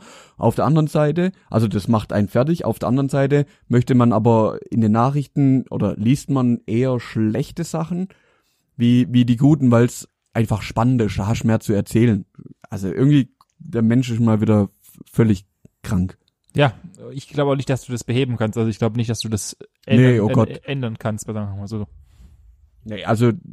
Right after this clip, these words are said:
Speaker 1: die Menschheit zu ändern, ist, glaub ich, ein Ding des, der Unmöglichkeit.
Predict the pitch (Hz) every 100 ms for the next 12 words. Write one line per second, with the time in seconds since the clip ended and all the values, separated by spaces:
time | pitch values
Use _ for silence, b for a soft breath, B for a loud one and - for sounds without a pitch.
0 | - 127 123 151 180 131 - 120 135 131
1 | 120 - 117 113 113 123 127 113 - -
2 | _ 120 101 110 104 98 107 - 101